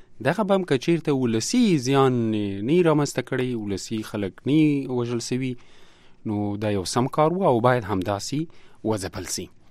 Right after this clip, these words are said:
خو مخالفینو بیا دا د افغانستان په خاوره کې، لکه څنګه چې د همغه د جمهور رئیس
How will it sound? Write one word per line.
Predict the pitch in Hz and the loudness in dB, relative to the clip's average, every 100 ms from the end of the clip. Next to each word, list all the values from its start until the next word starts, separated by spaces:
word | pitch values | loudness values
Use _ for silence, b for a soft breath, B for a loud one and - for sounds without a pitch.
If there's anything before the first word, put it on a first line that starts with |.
| b b b b b | b b b b b
خو | - | 0
مخالفینو | 180 240 233 320 320 | 2 4 4 8 8
بیا | 185 180 | 8 4
دا | 170 160 160 | 2 2 0
د | 147 | -4
افغانستان | 117 110 113 - - 160 160 156 151 | -6 0 -2 0 0 2 4 2 0
په | - 107 | -2 -6
خاوره | - 170 202 120 | 0 0 0 -2
کې، | - 175 175 b b b b b b b - | 0 0 -2 b b b b b b b -12
لکه | 110 110 | -10 -8
څنګه | 117 110 | -6 -6
چې | 107 110 101 | -6 -8 -6
د | 104 101 98 - 123 | -6 -6 -8 -12 -6
همغه | 147 180 147 | -4 -2 -2
د | 117 | -4
جمهور | 107 110 107 110 | -4 -8 -8 -8
رئیس | 107 - | -8 -8